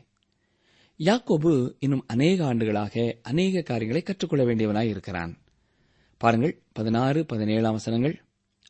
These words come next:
ஆதியாகமம் இருபத்தி எட்டாம் அதிகாரம் பதினாறாம் வசனம். யாக்கோபு நித்திரை தெளிந்து விழித்தபோது, "மெய்யாகவே கர்த்தர் இந்த ஸ்தலத்தில் இருக்கிறார், இதை நான் அறியாதிருந்தேன்" என்றான்.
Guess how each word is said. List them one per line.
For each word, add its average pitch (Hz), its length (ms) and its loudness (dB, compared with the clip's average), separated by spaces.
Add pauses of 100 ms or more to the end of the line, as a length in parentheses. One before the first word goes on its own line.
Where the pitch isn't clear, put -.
(100)
ஆதியாகமம் 107 500 0 (320)
இருபத்தி 120 320 0
எட்டாம் 151 260 2
அதிகாரம் 110 500 -4
பதினாறாம் 104 400 -2
வசனம். 139 360 -4 (960)
யாக்கோபு 156 640 2 (140)
நித்திரை 165 460 2
தெளிந்து 143 600 2
விழித்தபோது, 117 760 -2 (500)
"மெய்யாகவே 151 800 2
கர்த்தர் 185 500 0
இந்த 120 200 0 (120)
ஸ்தலத்தில் 135 360 2
இருக்கிறார், 110 640 -2 (320)
இதை 233 340 4
நான் 127 340 -2
அறியாதிருந்தேன்" 131 920 2
என்றான். 87 560 -12